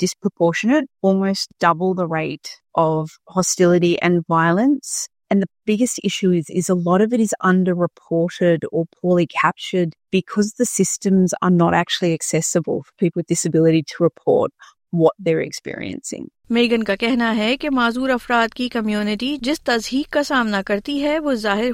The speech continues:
Speaker 2: ہو سکتا ہے، مثال کے طور پر ہراساں کیا جانا یا زبانی تضحیک۔ ممکن ہے ان چیزوں کا انہوں نے ذاتی طور پر تجربہ کیا ہو۔
Speaker 1: Because I have a physical disability on top of other disabilities, I have asked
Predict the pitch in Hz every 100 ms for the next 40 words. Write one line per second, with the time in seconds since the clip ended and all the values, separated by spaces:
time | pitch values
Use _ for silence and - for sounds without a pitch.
0 | 240 262 247 202 190 180 175 - 226 233
1 | 214 190 196 226 233 226 226 226 - _
2 | - 302 330 359 381 370 277 226 214 220
3 | 233 247 262 285 262 247 226 214 190 202
4 | 208 220 202 - - - - - 214 208
5 | 214 214 220 214 214 233 226 226 214 226
6 | 285 277 269 - 254 262 339 349 254 214
7 | 220 285 269 202 185 185 190 185 196 196
8 | 196 - 208 196 202 185 202 _ - -
9 | - 185 185 - - 180 - 180 175 -
10 | 175 185 180 175 - 165 175 180 247 285
11 | 285 285 - 175 170 165 - 175 165 170
12 | 175 - 156 156 160 190 294 - _ _
13 | 185 185 190 185 175 180 -